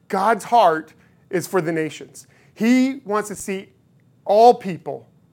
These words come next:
come to know the love and the goodness and the calling that he has for them. So much so that he stepped out of heaven,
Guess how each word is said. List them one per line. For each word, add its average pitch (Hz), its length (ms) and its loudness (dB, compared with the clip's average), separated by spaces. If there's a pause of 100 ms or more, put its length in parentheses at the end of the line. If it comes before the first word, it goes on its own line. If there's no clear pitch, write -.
(340)
come 190 240 -2
to 196 100 2
know 151 460 0 (1500)
the 151 140 -2
love 175 540 2 (120)
and 165 160 -6
the 160 80 -4
goodness 147 680 -6 (340)
and 160 160 -2
the 147 60 -6
calling 147 720 0 (260)
that 151 140 -6
he 156 160 -4
has 131 260 -4
for - 120 -16
them. - 240 -20 (1600)
So 220 300 0
much 233 220 -2
so 170 580 -4 (220)
that 170 140 -6
he 180 100 -6
stepped 196 340 -4
out 202 140 0
of 170 60 -4
heaven, 185 340 -4